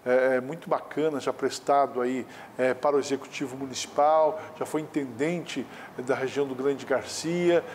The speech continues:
entre outras atribuições, é, é, para a nossa comunidade. Mas como é que está sendo essa experiência aqui no Parlamento?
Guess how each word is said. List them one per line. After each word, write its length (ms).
entre 420
outras 480
atribuições, 840
é, 300
é, 20
para 160
a 20
nossa 260
comunidade. 720
Mas 80
como 160
é 20
que 60
está 180
sendo 200
essa 260
experiência 680
aqui 340
no 140
Parlamento? 480